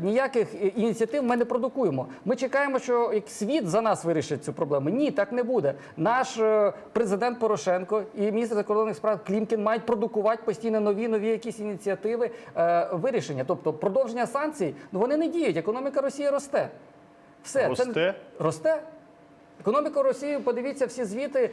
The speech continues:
Speaker 1: е, навіть А-, Аслунд, е, е, шведський економіст, визнає, що в сімнадцятому році у них буде економічний ріст. Тобто це ілюзія, що от-от щас рухне Росія, Путін і так далі. Не рухне.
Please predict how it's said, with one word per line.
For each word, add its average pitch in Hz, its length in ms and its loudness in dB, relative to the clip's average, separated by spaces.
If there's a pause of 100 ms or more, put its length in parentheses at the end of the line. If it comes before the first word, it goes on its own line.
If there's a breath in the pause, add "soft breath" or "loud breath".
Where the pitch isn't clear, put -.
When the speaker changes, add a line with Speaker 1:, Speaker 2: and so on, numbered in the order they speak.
(140 loud breath)
Speaker 1:
е, 196 140 2
навіть 226 420 0
А-, 240 220 2 (300)
Аслунд, 220 540 0
е, 175 40 4
е, 160 680 4
шведський 185 480 0
економіст, 190 440 -2
визнає, 190 380 0
що 202 120 -6
в - 40 -8
сімнадцятому 185 560 -2
році 214 240 0
у 196 40 -2
них 175 140 -2
буде 180 380 2
економічний 185 520 -2
ріст. 131 240 -6 (420 loud breath)
Тобто 208 280 0
це 247 180 0
ілюзія, 254 840 0 (380 loud breath)
що 220 180 0
от-от 254 400 2
щас 220 280 -2
рухне 214 560 2
Росія, 226 540 0
Путін 247 340 -2
і - 20 -4
так 180 120 -2
далі. 147 180 2
Не 202 220 2
рухне. 226 380 -2